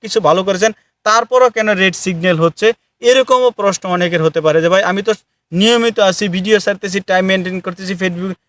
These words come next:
Facebook-এর ক্রাইটেরিয়া, গাইডলাইন সব মানতেছি, তাহলে কেন আমার পেজটা রেড সিগন্যাল দিল?" এটার কারণ হচ্ছে লাস্ট আঠাশ দিনে আপনার যে আপডেট, Facebook প্রতি মাসে একটা আপডেট দেয়, সেই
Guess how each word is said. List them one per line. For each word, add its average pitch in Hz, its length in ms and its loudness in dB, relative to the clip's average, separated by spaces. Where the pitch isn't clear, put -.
Facebook-এর 190 500 -4
ক্রাইটেরিয়া, 185 520 0
গাইডলাইন 165 360 0
সব 240 220 2
মানতেছি, 185 400 -2
তাহলে 247 340 2
কেন 220 220 0
আমার 196 260 2
পেজটা 220 480 -2
রেড 202 200 2
সিগন্যাল 175 400 -2
দিল?" 139 200 -2
এটার 247 320 2
কারণ 208 340 0
হচ্ছে 240 240 2
লাস্ট 190 460 0
আঠাশ 190 380 0
দিনে 185 220 -2
আপনার 175 400 -2
যে 185 120 0
আপডেট, 151 420 0
Facebook 160 440 -2
প্রতি 190 260 -10
মাসে 165 260 0
একটা 160 240 -2
আপডেট 147 300 -2
দেয়, 190 220 -2
সেই 202 280 2